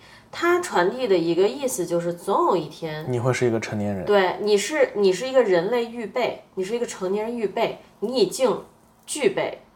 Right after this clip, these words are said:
Speaker 1: 成年人具备的一些东西了，你是一个独立的人。当他管你叫 young man 或者 young lady 的时候，实际上呢，他是会以一个成年人的标准去看待你、尊重你的。这就是西方思想跟我们思想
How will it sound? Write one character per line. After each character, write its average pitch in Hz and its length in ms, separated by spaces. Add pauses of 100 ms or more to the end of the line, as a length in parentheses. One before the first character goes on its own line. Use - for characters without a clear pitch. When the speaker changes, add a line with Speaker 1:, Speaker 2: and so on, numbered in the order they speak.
Speaker 1:
成 170 280
年 180 120
人 185 100
具 185 140
备 156 180
的 143 60
一 143 80
些 165 160
东 208 200
西 - 160
了， - 140 (320)
你 175 120
是 190 100
一 - 20
个 208 80
独 185 140
立 240 140
的 190 80
人。 143 340 (320)
当 285 140
他 339 100
管 233 180
你 196 140
叫 180 140
young 202 240
man 220 320
或 185 80
者 165 100
young 202 240
lady 226 320
的 156 60
时 156 100
候， 143 80
实 - 220
际 254 160
上 226 260
呢， 151 140
他 214 400
是 240 260
会 240 260
以 139 120
一 - 20
个 175 140
成 175 280
年 202 140
人 202 80
的 180 80
标 196 320
准 196 320
去 165 160
看 202 280
待 165 180
你、 117 180
尊 240 180
重 254 220
你 113 160
的。 - 100 (640)
这 302 160
就 247 140
是 202 140
西 247 260
方 254 180
思 247 160
想 - 240
跟 160 100
我 175 100
们 139 100
思 190 220
想 196 200